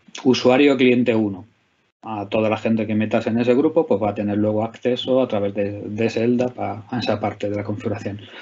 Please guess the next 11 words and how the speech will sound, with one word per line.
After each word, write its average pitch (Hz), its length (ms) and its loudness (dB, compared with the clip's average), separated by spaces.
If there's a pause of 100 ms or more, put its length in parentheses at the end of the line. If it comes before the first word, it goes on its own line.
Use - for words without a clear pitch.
(440)
Ya 131 100 6
os 110 60 4
digo, 110 160 4
la 107 140 4
visualización 113 920 2 (380)
se - 180 -2
produce 135 440 0
a 151 100 2
nivel 123 320 4
de 113 120 0
tenant. 98 360 -6